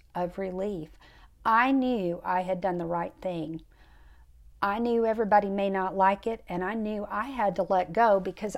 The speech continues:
I had to protect what was in my boundary. I had to protect my family, my marriage, my children, those God-given responsibilities that God had called me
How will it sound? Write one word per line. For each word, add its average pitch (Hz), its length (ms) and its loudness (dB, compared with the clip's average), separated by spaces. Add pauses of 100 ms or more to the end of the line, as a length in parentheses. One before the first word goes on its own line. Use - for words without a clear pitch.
I 240 180 6
had 294 200 6
to 302 80 -2
protect 277 560 0
what 214 140 0
was 220 180 -2
in 190 160 -4
my 196 180 0
boundary. 208 680 -2
I 196 120 -6
had 220 220 -2
to 233 60 2
protect 233 600 -4
my 202 240 -4
family, 160 420 -4
my 170 240 -2
marriage, 190 580 -2 (440)
my 190 280 0
children, 185 680 -2 (680)
those 202 260 2
God-given 233 600 6
responsibilities 240 1300 4
that 185 280 -2
God 185 260 4
had 185 120 -4
called 175 360 -6
me 196 240 -6